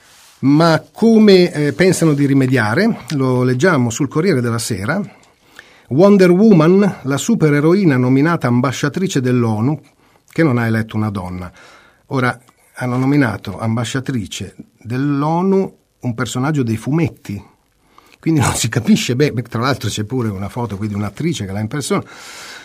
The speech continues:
roba di settantacinque anni fa come nascita del fumetto. Il duemilasedici doveva essere l'anno in cui, dopo otto segretari maschi, una donna sarebbe dovuta finalmente salire al vertice dell'onu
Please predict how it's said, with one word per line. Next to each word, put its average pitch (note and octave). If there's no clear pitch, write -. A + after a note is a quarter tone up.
roba E3+
di C#3+
settantacinque C#3
anni B2
fa B2+
come G#2+
nascita A2+
del G#2+
fumetto. B2+
Il A#2+
duemilasedici D#3+
doveva C3+
essere C#3
l'anno C3+
in B2
cui, F3
dopo A#2+
otto C#3+
segretari A#2+
maschi, C3+
una A2
donna C#3+
sarebbe A#2+
dovuta C#3
finalmente B2
salire C3
al A#2
vertice C3
dell'onu E3+